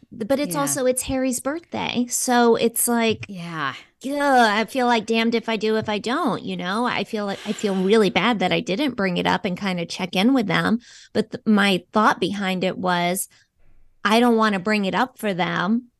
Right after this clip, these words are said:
Speaker 1: on their brother's little b-, birth-, their little brother's birthday if they're not already thinking about it.
Speaker 2: Yeah.
Speaker 1: So, I mean, now that it's been a week, I probably should check in with them and,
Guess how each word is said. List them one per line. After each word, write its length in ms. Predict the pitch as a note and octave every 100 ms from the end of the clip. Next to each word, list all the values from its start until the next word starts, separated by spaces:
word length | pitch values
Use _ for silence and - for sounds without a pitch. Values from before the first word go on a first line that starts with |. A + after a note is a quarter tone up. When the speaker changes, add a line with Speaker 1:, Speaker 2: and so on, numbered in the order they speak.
| _ _ _ _ -
Speaker 1:
on 280 | G3+ G3 G3
their 100 | F3+
brother's 480 | F#3 G3+ F#3+ F3+ G3+
little 260 | F#3 E3
b-, 80 | - -
birth-, 320 | - B3+ C4+
their 240 | - G3 F#3
little 160 | G3+
brother's 360 | G3 F#3+ D#3 -
birthday 460 | G#3 A#3+ G#3+ F3+ -
if 200 | G#3 -
they're 260 | G3 F#3
not 240 | F#3+ F3+ F#3
already 400 | F3 E3+ E3+ -
thinking 420 | - G3+ G3 D3+
about 320 | - - -
it. 140 | - - _ _ _ -
Speaker 2:
Yeah. 380 | G3 F3+ D3+ C#3
Speaker 1:
So, 640 | - - G#3+ G#3 G3 G3 F#3
I 100 | A#3+
mean, 180 | A3+ A#3
now 160 | B3+
that 180 | C4+ D4+
it's 180 | A#3 -
been 140 | G#3+
a 60 | F#3+
week, 380 | E3+ F#3 G#3 G3
I 60 |
probably 380 | F3 G3+ G3 F#3+
should 460 | E3 - D#3 D#3+ F#3+
check 280 | - F3+ E3+
in 180 | E3
with 180 | E3+ F3+
them 340 | G3+ G3 G#3 G#3
and, 400 | E3+ E3 E3+